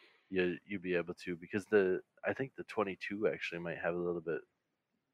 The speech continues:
better chance than some of the other rounds just because of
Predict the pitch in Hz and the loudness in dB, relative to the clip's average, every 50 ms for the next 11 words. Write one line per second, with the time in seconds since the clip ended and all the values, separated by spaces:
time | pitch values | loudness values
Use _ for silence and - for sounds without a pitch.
0 | - 95 92 95 98 92 76 80 - - - _ - - - 87 82 73 - - | 4 6 6 6 6 4 2 0 -2 -6 -10 _ -8 -4 -2 -2 -2 -4 -8 -8
1 | - 85 82 - - 90 85 85 80 80 85 92 92 90 87 87 85 85 87 85 | -10 -10 -8 -4 -4 -2 -2 -2 -2 0 0 2 2 2 2 2 0 0 -2 -2
2 | 87 90 87 - - 90 - - 104 92 87 85 90 85 82 82 | -6 -8 -8 -8 -10 -10 -4 2 2 2 2 2 0 0 0 -2